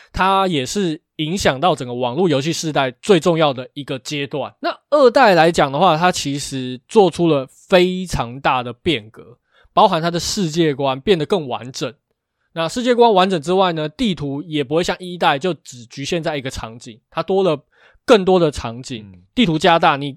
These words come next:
Speaker 1: 玩家开始可以向外探索，而不是只是在地层里面冒险。
Speaker 2: 有四个不同区域哦。
Speaker 1: 而且这四个不同的区域的风格都是发-，差异非常大的。从一开始的村庄、沙漠、地狱，还有一个是什么？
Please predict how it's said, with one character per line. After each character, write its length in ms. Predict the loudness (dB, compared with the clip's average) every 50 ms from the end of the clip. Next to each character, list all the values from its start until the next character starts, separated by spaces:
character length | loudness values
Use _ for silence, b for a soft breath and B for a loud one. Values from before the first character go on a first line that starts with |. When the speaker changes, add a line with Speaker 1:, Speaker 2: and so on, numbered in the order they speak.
| -6 -2
Speaker 1:
玩 160 | 0 0 0
家 180 | 2 0 0 0
开 200 | 0 -2 -4 -4
始 100 | -4 -6
可 160 | -4 -4 -4
以 140 | -4 -6 _ _ -6
向 260 | 0 2 2 2 2
外 160 | 0 -2 0
探 240 | 0 -2 -2 -2 -4
索， 320 | -8 -16 -16 -16 -18 -12 _
而 80 | -8 -8
不 100 | -6 -6
是 140 | -8 -8
只 180 | -8 -10 -14 -16
是 120 | -14 -6
在 140 | -4 -2 -4
地 220 | -2 -4 -6 -8 -8
层 180 | -8 -12 -14
里 120 | -14 -12 -10
面 180 | -10 -6 -4
冒 220 | -2 -2 -2 -2 -6
险。 240 | -10 -16 -18 -20 _ _
Speaker 2:
有 120 | -12 -12
四 240 | -12 -12 -12 -12 -10
个 100 | -10 -10
不 100 | -10 -10
同 160 | -10 -10 -10
区 160 | -10 -10 -10 -10
域 200 | -8 -8 -8 -10
哦。 120 | -10 -12 _ _ _ _ _ _ _
Speaker 1:
而 80 | -2 0
且 140 | 2 2 2
这 100 | 0 0
四 160 | -2 0 2
个 80 | 2
不 120 | 2 4 4
同 160 | 2 2 2
的 60 | 0
区 260 | -2 -4 -4 -4 -4
域 40 | -4
的 160 | -2 -2 -2 -2
风 360 | -2 0 2 2 2 0 -4
格 240 | -6 -8 -8 -6 -4
都 180 | -2 -2 -2
是 280 | -4 -6 -8 -10 -10 -10 -14 _ _ _ _
发-， 220 | -2 -2 -2 -2 -4
差 220 | -2 -2 -2 -2
异 80 | -2 -2
非 120 | -4 -6
常 160 | -6 -6 -8
大 240 | -8 -8 -8 -8 -12
的。 160 | -16 -20 -20 _ _ _ _ _ _ _ -6
从 180 | -4 -2 -2
一 40 | 0
开 80 | 0 0
始 60 | 0
的 100 | -2 -4
村 280 | -4 -4 -4 -4 -4 -4
庄、 320 | -2 0 0 0 0 -4 -10 _ _ _ _ _
沙 400 | -16 -6 0 2 2 2 2 0
漠、 380 | -2 -2 -2 -2 -4 -4 -8 _ _ _ _ _ _ _
地 240 | -4 -2 -2 -2 -4
狱， 320 | -6 -6 -8 -8 -10 -12 _ _ _ _ _ _ _
还 140 | _ -8 -6
有 100 | -6 -6
一 60 | -6
个 100 | -6 -8
是 60 | -10 -10
什 100 | -12 -14
么？ 180 | -14 -16 -20